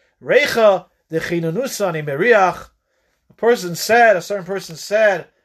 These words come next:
"I'm able to smell the, uh, the beautiful dates." Amar lebni tahar yesh b'cham. You have a good sense of smell. That's a sign that you're a pure person. So Rabbeinu concludes,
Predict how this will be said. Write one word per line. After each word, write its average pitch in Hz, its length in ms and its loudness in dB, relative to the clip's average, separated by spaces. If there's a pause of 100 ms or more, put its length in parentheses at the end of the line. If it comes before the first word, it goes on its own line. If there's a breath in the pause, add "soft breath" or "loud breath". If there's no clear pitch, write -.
(160)
"I'm 151 140 -6
able 208 240 -2
to 160 140 -10
smell 196 800 2 (480)
the, 196 380 -2
uh, 143 580 0 (1400)
the 120 180 -10
beautiful 165 420 0
dates." 196 640 -2 (440)
Amar 202 260 -4
lebni 165 420 -4
tahar 147 320 -2
yesh 139 180 -6
b'cham. 110 420 -14
You 143 120 -8
have 190 180 0
a 131 60 -14
good 185 180 -2
sense 180 240 -4
of 147 100 -12
smell. 160 480 -4 (280)
That's 139 160 -12
a 143 60 -10
sign 160 300 -6
that 131 80 -8
you're 139 140 -8
a - 20 -4
pure - 200 -10
person. 165 380 -6
So 135 220 -6
Rabbeinu 185 240 -2
concludes, 180 600 -6